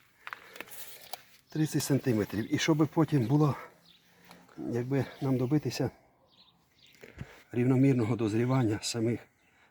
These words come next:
ягід, то ось такі кінчики, о, отакі, бачите, тут згущені, його треба, його треба отако обрізати. Ще до плані, до цвітіння, щоб воно... Потім, по тому що воно зараз, воно як цвіте,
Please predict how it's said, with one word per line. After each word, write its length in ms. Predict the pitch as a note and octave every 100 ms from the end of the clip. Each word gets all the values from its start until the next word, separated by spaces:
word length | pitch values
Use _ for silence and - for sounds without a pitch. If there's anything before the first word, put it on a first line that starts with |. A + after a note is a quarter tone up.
| -
ягід, 420 | G#2+ E3+ C3+ F#2+ - - _ _ _ - - -
то 100 | -
ось 140 | B2+ -
такі 260 | C3 F#3+
кінчики, 580 | E3+ D3+ A2+ - - - -
о, 200 | - G2 - -
отакі, 300 | - - -
бачите, 300 | G2+ G#2 -
тут 160 | - -
згущені, 500 | F#2 F2 A2+ - F2 - - _ _ _
його 320 | A#3 G3 D3
треба, 360 | - B2+ G#2+ E2+ - _ _ _ _ _
його 160 | - G#2
треба 200 | G#2+ G2+ - -
отако 340 | A2 - A#2
обрізати. 460 | G2 F#2+ F2 G2 - - - - - _ -
Ще 220 | - A2+
до 120 | G2+
плані, 300 | - G2+ F2+ - _ _ _ _ - - _ - -
до 100 | G2+
цвітіння, 640 | - G2 - G#2+ F#2+ F2 -
щоб 180 | - F2+
воно... 200 | G2+ G#2 - - _ - - - -
Потім, 220 | G#2 - G#2
по 100 | G#2+
тому 200 | A#2+ A2
що 140 | A#2+
воно 220 | A2 A2
зараз, 280 | G#2 A#2+ G2 - - - - - - - - - - - -
воно 160 | A2+
як 200 | A2 A2
цвіте, 420 | - A2+ - D#3+